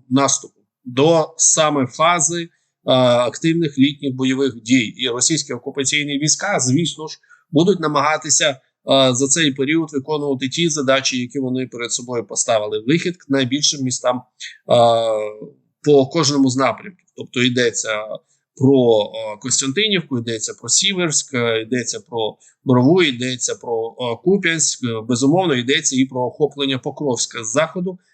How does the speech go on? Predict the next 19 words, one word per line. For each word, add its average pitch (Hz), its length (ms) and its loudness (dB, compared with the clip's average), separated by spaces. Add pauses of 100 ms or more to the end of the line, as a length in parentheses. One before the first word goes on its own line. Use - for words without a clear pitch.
(160)
та 131 100 4
зі 135 120 2
сходу, 113 340 -4
східного 170 480 -2
флангу 135 440 -2
та 131 80 -6
західного 117 520 -4
флангу, 107 360 -6
з - 120 -12
правого 143 340 0
та 123 100 -8
з 113 80 -10
лівого 127 260 -4
флангу, 117 440 -2 (360)
відповідно 170 640 2
з 131 160 0
виходом 147 520 -2
на 139 240 2
Дніпропетровщину. 131 1000 0